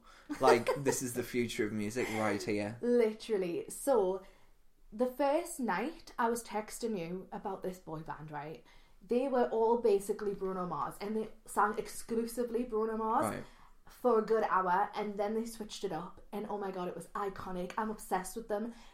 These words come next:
Speaker 2: They did Pretty Woman, but they did, like, a Spanish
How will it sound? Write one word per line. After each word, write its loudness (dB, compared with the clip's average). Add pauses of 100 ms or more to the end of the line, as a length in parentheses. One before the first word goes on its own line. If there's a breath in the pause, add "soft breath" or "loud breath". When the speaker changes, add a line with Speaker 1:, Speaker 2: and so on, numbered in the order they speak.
Speaker 2:
They 4
did 4 (280 loud breath)
Pretty -2
Woman, 2
but 0
they 0
did, 0
like, 0
a -2 (840)
Spanish -6